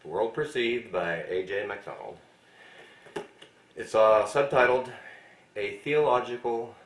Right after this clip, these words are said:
and Phenomenological Approach to Thinking, Perceiving, and Living in the World. I almost forgot.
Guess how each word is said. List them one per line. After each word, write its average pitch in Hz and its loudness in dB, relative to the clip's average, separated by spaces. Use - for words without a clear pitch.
and 87 -12
Phenomenological 98 -4
Approach 92 -6
to 87 -14
Thinking, 98 -8
Perceiving, 90 -8
and 82 -10
Living 80 -10
in 78 -10
the 76 -12
World. 67 -10
I - -14
almost 71 -16
forgot. - 0